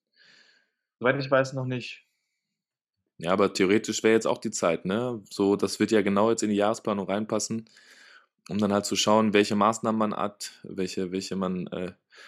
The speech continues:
Speaker 2: auch mitnehmen will.
Speaker 1: Kostet ja auch Geld, muss ja vorher planen.
Speaker 2: Kostet Geld, ne? Wo kommen die Jugendlichen her?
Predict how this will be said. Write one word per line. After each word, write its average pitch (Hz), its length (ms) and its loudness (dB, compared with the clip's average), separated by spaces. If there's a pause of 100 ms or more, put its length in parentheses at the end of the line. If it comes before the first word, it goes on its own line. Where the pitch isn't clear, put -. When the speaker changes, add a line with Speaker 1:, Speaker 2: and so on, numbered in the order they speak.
Speaker 2:
auch - 160 -2
mitnehmen 117 420 -2
will. 117 400 2 (880)
Speaker 1:
Kostet - 160 -4
ja - 80 4
auch 104 140 -2
Geld, 139 280 -2
muss 107 160 -10
ja 107 120 -6
vorher 104 240 -4
planen. - 340 -10 (100)
Speaker 2:
Kostet 107 300 -2
Geld, 131 560 6 (280)
ne? 113 180 2
Wo 113 100 4
kommen 113 140 0
die 110 100 -2
Jugendlichen 123 440 -2
her? 120 440 2